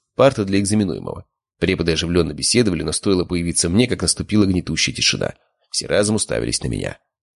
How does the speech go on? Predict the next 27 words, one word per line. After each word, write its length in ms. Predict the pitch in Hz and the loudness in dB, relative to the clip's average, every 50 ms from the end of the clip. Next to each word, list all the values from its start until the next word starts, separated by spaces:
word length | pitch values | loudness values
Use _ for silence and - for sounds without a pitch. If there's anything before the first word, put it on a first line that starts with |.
| _ - | _ -4
Я 200 | 82 87 90 87 | 0 0 2 2
узнал 300 | 85 92 101 95 90 85 | 0 2 2 0 2 0
только 260 | 92 87 - - 87 | -2 -4 -2 -2 0
одного 300 | 87 98 110 123 123 95 | 2 4 4 4 2 0
из 120 | 76 73 | -2 -4
них, 200 | 67 58 - - | -8 -10 -8 -4
не 60 | 60 | -4
считая 340 | - - 76 71 92 90 87 | -2 -2 -2 0 2 2 2
Горбунова. 580 | 85 90 87 87 101 101 - - - - - - _ _ _ _ _ _ | 2 0 0 0 0 0 0 -2 -4 -6 -8 -10 _ _ _ _ _ _
Это 160 | - 85 92 | -6 -4 -2
был 160 | 90 90 90 92 | 0 0 2 4
Иван 200 | 90 90 87 80 | 4 4 2 2
Петрович, 560 | 95 87 - 73 60 50 50 - - - - _ _ _ _ _ | -2 -2 0 0 0 0 -2 -4 -6 -8 -10 _ _ _ _ _
тот 160 | - 135 131 - | -6 -4 0 2
самый 240 | 127 120 107 101 | 2 4 4 2
препод, 340 | - 110 117 120 98 92 85 | 2 0 0 0 0 0 -2
при 80 | 85 80 | -2 -4
котором 340 | 90 85 - 90 90 90 85 | -2 0 0 0 0 0 0
гиена 360 | 87 92 107 117 110 98 87 | 0 2 2 2 2 2 0
чуть 200 | - - 90 85 | -2 -4 -4 -4
не 100 | 90 85 | -2 2
вырвалась 380 | 92 92 90 82 80 78 - | 2 2 2 2 0 -2 -2
на 60 | 85 - | -2 0
свободу. 500 | - 92 87 80 80 - - - - _ _ _ _ _ _ _ _ _ | 2 2 2 2 0 -2 -6 -10 -14 _ _ _ _ _ _ _ _ _
Ну 180 | - 92 87 76 | 2 2 2 0
что 220 | - - 65 62 | 0 -2 0 0
ж, 120 | - - | -2 -2